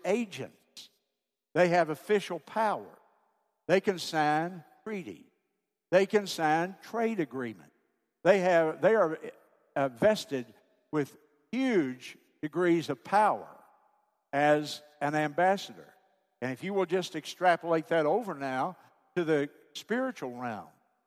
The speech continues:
we are the ambassadors, Paul says, of the King of Kings and the Lord of Lords. We are not here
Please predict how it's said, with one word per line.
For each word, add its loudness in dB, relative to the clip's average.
we 6
are 4
the -4
ambassadors, -2
Paul 2
says, -2
of -6
the -4
King -2
of -10
Kings -4
and -12
the -8
Lord -4
of -10
Lords. -10
We 4
are 2
not 4
here -2